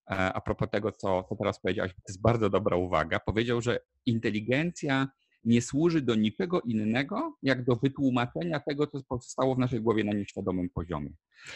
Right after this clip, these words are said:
Czyli jeżeli ty będziesz umiała to wytłumaczyć, to już jest okej. Jak na przykład, na przykład w sądzie to pomaga,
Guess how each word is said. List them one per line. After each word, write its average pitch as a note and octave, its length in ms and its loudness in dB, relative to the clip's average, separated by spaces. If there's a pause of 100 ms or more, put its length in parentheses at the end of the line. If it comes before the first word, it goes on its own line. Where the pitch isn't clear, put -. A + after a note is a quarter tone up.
(120)
Czyli A2 140 2
jeżeli A#2+ 260 4
ty B2 200 -2
będziesz C#3+ 340 0
umiała B2+ 240 4
to C3+ 100 0
wytłumaczyć, D3+ 800 2
to E3+ 80 -2
już D#3 100 -2
jest C#3 160 -4
okej. E2+ 340 -6
Jak B2 140 -6
na B2+ 60 -4
przykład, C3 220 -6 (380)
na E3 80 0
przykład - 240 -8
w - 80 -14
sądzie C3 300 4
to G3 80 0
pomaga, A2 420 4